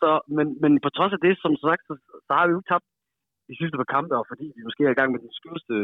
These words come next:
Superliga-sæson nogensinde, så er vi jo også stadig med i, øh, i kampen omkring, øh,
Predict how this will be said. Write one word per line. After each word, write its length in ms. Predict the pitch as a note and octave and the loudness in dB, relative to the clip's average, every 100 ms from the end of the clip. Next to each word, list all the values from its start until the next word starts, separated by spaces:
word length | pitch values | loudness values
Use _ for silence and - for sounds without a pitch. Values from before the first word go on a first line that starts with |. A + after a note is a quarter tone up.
| F#2 - C#2 - | -4 -6 -12 -6
Superliga-sæson 520 | - B2 A2 G#2 A#2 A#2+ A2 | 0 2 0 0 2 2 4
nogensinde, 320 | C3+ C#3+ C#3 C3+ | 4 4 4 4
så 80 | C3+ | 2
er 60 | |
vi 60 | A2 | 0
jo 60 | A#2+ | 0
også 100 | - | 2
stadig 180 | C#3+ C#3+ | 4 6
med 100 | C#3 C#3 | 4 4
i, 40 | A2+ G#2+ | 2 0
øh, 100 | G2+ F#2+ _ _ _ _ _ _ | 0 -4 _ _ _ _ _ _
i 20 | - | -2
kampen 200 | C#3 A#2+ | 0 0
omkring, 220 | - C#3 C3 A2+ | 0 2 4 2
øh, 260 | G#2 G2 | 2 0